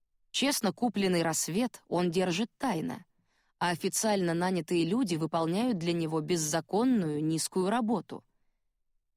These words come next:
Если Уоррен узнает о предательстве, он с лёгкостью убьёт её. Когда дело касается его власти — закон не имеет для него значения.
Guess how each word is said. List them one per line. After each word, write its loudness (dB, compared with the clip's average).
Если 2
Уоррен 2
узнает 0
о -2
предательстве, -4
он 0
с -2
лёгкостью 0
убьёт 0
её. -6
Когда 0
дело 0
касается -2
его 0
власти — -4
закон 0
не 4
имеет 2
для 0
него 0
значения. -4